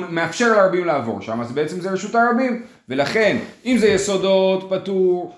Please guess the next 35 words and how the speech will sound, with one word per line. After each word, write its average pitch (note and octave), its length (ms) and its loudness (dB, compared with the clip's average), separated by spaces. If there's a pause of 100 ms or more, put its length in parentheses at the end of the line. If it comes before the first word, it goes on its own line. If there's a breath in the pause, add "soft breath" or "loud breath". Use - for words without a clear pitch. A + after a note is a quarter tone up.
(140)
כי G3 140 -6
שוב, E3 380 0
העולם G3 340 4
מוחל G#3 340 0
על F#3+ 120 4
היסודות, D#3 680 -4 (200 soft breath)
ונזהר D3 400 2
על C3 100 2
היסודות. F2+ 440 -8 (220 soft breath)
אבל C3 200 -2
אם G#3 80 -2
זה F3+ 140 0
לא G3+ 140 4
יסודות, G3 720 0
חייב, D#3 540 2 (420)
אה, D3+ 220 -2 (100)
לכולי C4+ 400 2
עלמא, C#3 260 4
גם G3+ 180 2
לרבי G3 200 0
עקיבא, D#3+ 260 -4
גם G#3 160 -2
לרבי A3 180 0
ישמעאל, C3+ 360 -4
כי C3+ 80 -6
לפי G3 260 -2
רבא, F3+ 340 4
אנחנו C#3+ 260 -2
עכשיו F#3 220 -6
בשיטת E3+ 400 -6
רבא, D#3 360 0 (380 loud breath)
אז, C3 220 -6 (120)
אז C3+ 280 -6
לפי F#3 240 0
רבא, E3+ 560 6